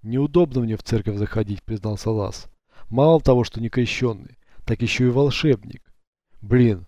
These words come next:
может отложить крещение, раз надо голым вокруг церкви бегать? В фитнес похожу, покачаюсь».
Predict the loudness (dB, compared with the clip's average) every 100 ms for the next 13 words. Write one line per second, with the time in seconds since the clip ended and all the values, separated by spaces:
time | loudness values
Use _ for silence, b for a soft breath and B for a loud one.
0 | -6 -4 -2 -2 2 4 4 2 -2 -2
1 | -2 -4 -6 -14 -18 _ -8 -4 0 2
2 | 2 2 2 2 -2 -4 -8 0 0 2
3 | -4 -4 -6 -8 -16 -20 _ _ -20 -6
4 | -4 -2 -4 -4 -4 0 0 0 -6 -10
5 | -4 -2 0 2 2 0 -6 -16